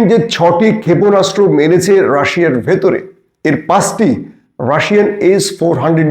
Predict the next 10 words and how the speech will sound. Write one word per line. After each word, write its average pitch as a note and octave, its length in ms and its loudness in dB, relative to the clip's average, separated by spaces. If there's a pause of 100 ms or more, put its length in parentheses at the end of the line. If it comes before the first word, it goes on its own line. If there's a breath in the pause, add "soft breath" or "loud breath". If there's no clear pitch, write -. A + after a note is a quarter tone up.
দিয়ে E3+ 140 0 (460)
ইন্টারসেপ্ট C3+ 520 -2
করেছে। B2 300 -2 (800)
একটি G#3+ 320 -2 (100)
কেবল E3+ 220 2 (460)
আক্রমণ D#3 420 -2 (100)
করেছে, G3 280 2
তবে F3+ 240 2
সেই E3 240 0 (100)
আক্রমণেও D#3 640 0